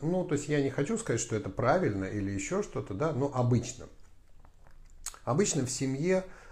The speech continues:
один кто-то зарабатывает много или больше,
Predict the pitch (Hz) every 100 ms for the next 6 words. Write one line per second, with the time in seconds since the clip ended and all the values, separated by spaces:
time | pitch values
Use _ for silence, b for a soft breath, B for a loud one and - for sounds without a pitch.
0 | B 147 147 117 101 117 104 101 113 123
1 | 113 101 95 87 87 110 120 107 85 113
2 | 156 - - - - 143 107 95 107 92
3 | 82 - 180